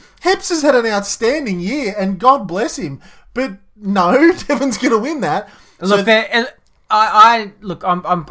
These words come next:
Speaker 2: I probably agree Devon Smith's been the best player this year.
Speaker 1: Don't back out of your bet
Speaker 2: No,
Speaker 1: now.
Speaker 2: see, the
Speaker 1: Don't back out of,
Speaker 2: I
Speaker 1: I want twelve Krispy Kremes.
Speaker 2: I still think Heppell's gonna win it, though.
Speaker 1: No.
Speaker 2: There's method to my madness.
Speaker 1: I would love to hear what that is
Speaker 2: So
Speaker 1: one day.
Speaker 2: when I look at the coaches' votes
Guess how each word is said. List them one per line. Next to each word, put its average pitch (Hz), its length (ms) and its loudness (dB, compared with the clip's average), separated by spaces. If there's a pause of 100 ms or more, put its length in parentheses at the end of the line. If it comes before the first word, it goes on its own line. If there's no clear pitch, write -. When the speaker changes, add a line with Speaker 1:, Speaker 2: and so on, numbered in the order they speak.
Speaker 2:
I 185 160 -2
probably 196 340 -6
agree 131 400 -10
Devon 135 280 -12
Smith's - 320 -18
been 135 180 -14
the 123 80 -14
best 123 320 -14
player 123 260 -10
this 120 240 -16
year. 131 220 -12
Speaker 1:
Don't 143 260 -12
back 180 220 -12
out 160 180 -10
of 170 80 -12
your 170 120 -8
bet 165 160 -6
Speaker 2:
No, 196 180 6
Speaker 1:
now. 131 300 -6 (120)
Speaker 2:
see, 190 200 -4
the 175 160 -2
Speaker 1:
Don't 180 260 -4
back 196 220 -4
out 190 180 0
of, 196 60 -2
Speaker 2:
I 180 180 0 (220)
Speaker 1:
I 170 100 4
want 202 260 -2
twelve 196 300 -4
Krispy 185 320 -10
Kremes. - 460 -10 (280)
Speaker 2:
I 180 180 0
still 214 260 -6
think 214 180 -10
Heppell's 170 320 -8
gonna 156 180 -6
win 143 280 -8
it, 196 140 -12
though. 98 220 -14 (140)
Speaker 1:
No. 170 300 -6 (160)
Speaker 2:
There's 208 200 -2
method 226 400 2
to 226 100 -6
my 196 140 2
madness. 151 720 -6
Speaker 1:
I 160 240 2
would 190 160 -2
love 185 260 4
to 190 100 -6
hear 202 180 -6
what 185 160 -2
that 160 160 -4
is 247 180 -4
Speaker 2:
So - 80 -4
Speaker 1:
one 180 180 4
day. 151 60 -2
Speaker 2:
when 196 120 2
I 214 100 4
look 240 180 -2
at 233 80 -8
the 226 80 -6
coaches' 185 520 -8
votes 120 640 -8